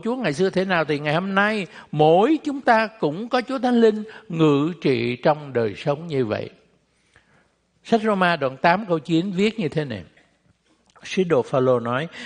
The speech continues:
"Về phần anh em, nếu thật quả Thánh Linh Đức Chúa Trời ở trong mình," tức Thánh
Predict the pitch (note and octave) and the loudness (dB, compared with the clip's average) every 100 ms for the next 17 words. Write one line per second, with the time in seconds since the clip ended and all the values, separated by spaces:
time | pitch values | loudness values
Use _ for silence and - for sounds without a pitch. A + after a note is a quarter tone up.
0 | - D3+ E3+ F3 E3+ G#3+ A3 A#3+ G3+ A2 | -4 2 2 2 -2 0 2 2 -2 -8
1 | - _ _ _ - - F3+ A3+ F4 F4 | -20 _ _ _ -20 -4 6 6 6 0
2 | F#3+ - E3+ E3 - C#4 E4 C4+ D4+ D4 | 0 0 2 0 2 -2 4 6 6 2
3 | C#4 D4+ - C#4+ - E3 C#3+ D3 B2+ C#3+ | -2 -4 -2 -6 2 4 4 2 0 0
4 | F#3+ A3 A3+ F#3+ C3+ F#2+ - _ _ _ | 0 0 2 0 -2 -6 -18 _ _ _
5 | _ _ _ - A3 - | _ _ _ -10 -6 -2